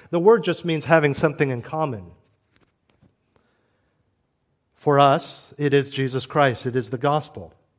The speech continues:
I'd like you to turn to First John chapter one, verses six through seven.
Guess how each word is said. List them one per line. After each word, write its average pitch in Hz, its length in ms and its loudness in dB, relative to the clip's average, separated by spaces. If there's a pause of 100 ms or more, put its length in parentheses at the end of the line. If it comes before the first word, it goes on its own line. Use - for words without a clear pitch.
(880)
I'd 143 100 -2
like 165 240 2
you 170 80 -2
to 151 100 2
turn 156 320 -2
to - 140 -10
First 156 360 -4
John 156 320 0 (220)
chapter 147 360 -2
one, 151 280 -2
verses 127 280 -6
six - 280 -6
through 135 180 -6
seven. 107 440 -8